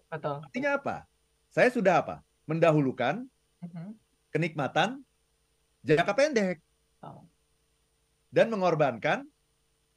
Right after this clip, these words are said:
Speaker 1: Kenikmatan
Speaker 2: kenikmatan
Speaker 1: jangka
Speaker 2: jangka panjang. Dan
Speaker 1: Ya.
Speaker 2: betul, setelah saya makan, baru menghabiskan satu saja cabai, cabai
Speaker 1: Hmm.
Speaker 2: hijau itu, akhirnya udah mulus-mulus gitu.
Speaker 1: Ya.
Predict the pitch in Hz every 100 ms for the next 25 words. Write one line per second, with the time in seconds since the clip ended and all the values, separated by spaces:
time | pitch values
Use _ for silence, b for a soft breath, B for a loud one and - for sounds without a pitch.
0 | _ _ _ _ 180 180 175 151 131 160
1 | - 175 156 160 208 202 165 151 147 151
2 | 226 262 311 285 240 233 233 _ _ _
3 | 170 185 170 180 202 202 165 139 160 175
4 | 175 160 151 175 160 208 233 247 190 160
5 | 151 147 147 135 123 _ _ _ 151 143
6 | 156 151 170 - 147 123 180 - _ _
7 | _ - 139 147 135 196 226 202 - -
8 | 151 156 175 185 269 240 - 156 113 -
9 | _ - 160